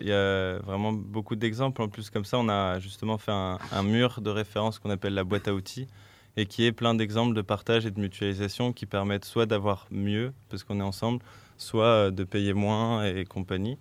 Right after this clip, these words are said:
Et donc, on a ce, ce grand mur qui vient, euh, compléter le, on va dire, le diagnostic sensible et sur lequel on s'appuie justement pour, euh, monter les scénarios, euh, qu'on fait là pour des types d'habitats complémentaires à dix à partir de,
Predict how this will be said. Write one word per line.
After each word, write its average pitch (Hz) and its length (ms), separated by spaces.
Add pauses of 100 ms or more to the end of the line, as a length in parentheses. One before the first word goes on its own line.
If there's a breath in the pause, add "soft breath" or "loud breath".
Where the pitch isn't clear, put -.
(380 loud breath)
Et 104 40
donc, 110 200
on 107 80
a 104 80
ce, 95 300
ce 98 120
grand 101 240
mur 110 240
qui 107 140
vient, 101 240
euh, 95 340 (100)
compléter 101 560
le, 95 280 (680 loud breath)
on 95 140
va 92 120
dire, 95 180
le 92 160
diagnostic 95 560
sensible 127 640
et 104 100
sur 101 160
lequel 110 220
on 104 80
s'appuie 107 420
justement 107 400
pour, 110 320
euh, 98 400 (260)
monter 104 360
les 104 80
scénarios, 104 640
euh, 98 200
qu'on 95 200
fait 110 240
là 101 160
pour - 420 (380)
des 98 260
types 104 260
d'habitats 104 360
complémentaires 98 760 (300 soft breath)
à 101 100
dix 104 320
à 98 80
partir 98 380
de, 95 440